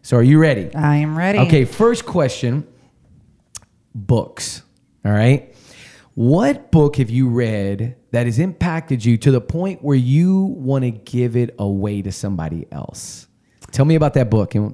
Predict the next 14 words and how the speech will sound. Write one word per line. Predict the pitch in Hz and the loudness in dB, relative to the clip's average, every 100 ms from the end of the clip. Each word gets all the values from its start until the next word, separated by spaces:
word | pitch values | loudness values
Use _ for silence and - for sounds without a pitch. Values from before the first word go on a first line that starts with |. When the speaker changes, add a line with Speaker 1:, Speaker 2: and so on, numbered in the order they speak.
| _ | _
Speaker 1:
what | 104 98 | -8 -6
it | |
was | 98 | -6
about. | 95 82 - _ _ _ - _ _ | -10 -12 -14 _ _ _ -20 _ _
Speaker 2:
That, | - 156 175 175 208 226 240 - | -12 -4 -2 0 0 -2 -4 -6
there's | 202 220 220 220 | 0 2 2 0
actually | 254 277 302 285 | -2 -4 -4 0
one | 254 269 | 2 2
that | 254 202 | 2 -2
w-, | 185 190 185 | -8 -6 -2
I | 190 | -2
just | 180 180 185 208 - | -2 -2 0 -2 -4
gave | 208 214 | -4 -2
out. | 247 339 190 - - | -2 0 0 -2 -18